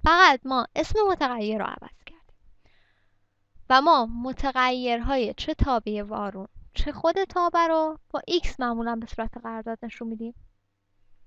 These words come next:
ولی این اصلاً به این معنی نیست که ورودی‌های این دو تابع یکسانه. نه، ورودی‌های این دو تابع متفاوته. خب بچه‌ها، یه چیز دیگه ما توی جلسه پیش یه تعریفی هم از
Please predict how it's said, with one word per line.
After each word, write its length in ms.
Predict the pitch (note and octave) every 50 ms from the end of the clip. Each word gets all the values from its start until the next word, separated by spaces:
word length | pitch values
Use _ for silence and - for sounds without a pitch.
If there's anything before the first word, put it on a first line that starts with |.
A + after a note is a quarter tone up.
| - - _ _ _
ولی 160 | - B3 C4+ D#4+
این 140 | E4+ D#4 -
اصلاً 380 | - C#4+ - - - D#4+ F4+ F4 E4
به 60 | F4
این 140 | F4 E4+ E4
معنی 260 | D#4+ D4 C#4+ D4 D#4+
نیست 260 | E4 E4+ D#4+ - -
که 80 | - A#3
ورودی‌های 560 | G#3+ A3+ A3 A3+ A3 G3 G#3+ A3 A3 A3+ A3
این 120 | G#3+ G#3+
دو 100 | G#3 G#3+
تابع 280 | G#3+ - A3 G3+ G3+ G#3
یکسانه. 600 | G#3 G3+ G3 G3+ - - A3+ G#3+ G#3 G3+ G3+ G3+ A#3
نه، 340 | B3+ B3+ A#3 G#3+ G3 - - -
ورودی‌های 420 | A3+ A3+ A3+ G#3 A3+ A#3 B3+ D4
این 80 | D4+ C#4
دو 100 | C4+ B3+
تابع 280 | - - G#3 G#3+ B3
متفاوته. 600 | B3+ B3 A#3 - - - - G#3+ G3+ - - - - - - - - - - _ _ - - _ _ _ _ _ _ _ _ _ _ _ _ _ _ _ _ _ _ _ _ _ _ _ _ _ _ _ _ _ _ _ _ _ _ _ _ _ _ _ _ _ _ _ _ _ _ _ _ _ _ _ _ _ _ _ _ _ _ _ _ _ _ -
خب 100 | - F4 F#4+ G4
بچه‌ها، 320 | G#4 - - D4 A#3 G3 - - - - - - - - - - -
یه 220 | B3+ B3+ D4 F4+ G4+
چیز 220 | - - G#4+ - - A4 G4
دیگه 260 | F#4+ D#4+ C4+ D4+ E4 E4+ E4+ D#4 C#4+ C4 B3+ B3 B3 B3+ B3+ - - -
ما 160 | A3+ A#3+ D4
توی 220 | D4 - E4 E4+ D#4+
جلسه 580 | D4 C4 A3 A3 A3+ A3 - - C4 C4 A#3
پیش 480 | A3 - - B3 A3 A3 - - - -
یه 140 | D4+ F4 -
تعریفی 840 | - - - - - - A#3 A3+ A3 A#3 C4 C#4+ D4 - - D4+ C#4+
هم 200 | C4+ C4 B3 A#3
از 260 | G#3+ G#3 G#3+ - -